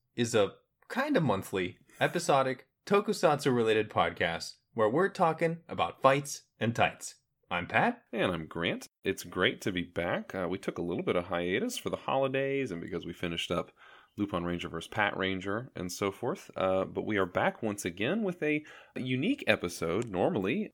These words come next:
Speaker 2: Pat and I sit down here and we review some tokusatsu episodes. We talk about the good stuff. Today, we're gonna kinda flip the script. And instead of talking about something that someone else made, we're gonna make some tokusatsu action ourselves.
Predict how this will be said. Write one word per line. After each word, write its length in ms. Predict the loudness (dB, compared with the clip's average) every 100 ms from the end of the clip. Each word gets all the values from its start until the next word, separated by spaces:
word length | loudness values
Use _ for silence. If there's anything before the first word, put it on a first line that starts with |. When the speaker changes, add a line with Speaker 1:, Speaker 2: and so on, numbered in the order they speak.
| -8
Speaker 2:
Pat 240 | -4 -4
and 100 | -2
I 220 | -2 -2 -4
sit 320 | -6 -6 -4
down 220 | -4 -2
here 180 | -4 -6
and 260 | -4 -4 -4
we 360 | -4 -4 -4
review 500 | -2 -4 -4 -4 -4
some 180 | -4 -4
tokusatsu 540 | -4 -4 -2 -2 0
episodes. 420 | -2 -2 -4 -4 -6
We 100 | 0
talk 180 | 0
about 260 | 2 -2 -2
the 60 | -2
good 160 | -2
stuff. 280 | 0 -2 -2 -8 -18 -20 -4
Today, 600 | -4 0 0 2 0 -2
we're 220 | 0 -2
gonna 140 | 0 -4
kinda 220 | -4 -6
flip 260 | -4 -4
the 80 | -4
script. 440 | -6 -4 -4 -4 -6
And 80 | -6
instead 260 | -2 -2
of 140 | -2 -4
talking 460 | -6 0 0 0 -4
about 240 | -2 -4
something 340 | -4 -8 -6 -8
that 100 | -6
someone 300 | -6 -6 -6
else 240 | -8 -6
made, 280 | -2 -2 -4 -10 -20 -18 -4
we're 120 | 2
gonna 140 | 2
make 300 | 2 2 0
some 160 | -2 -4
tokusatsu 640 | -4 -4 -6 -8 -6 -6
action 320 | -4 -4 -6 -6
ourselves. 760 | -6 -6 -6 -6 -10 -14 -16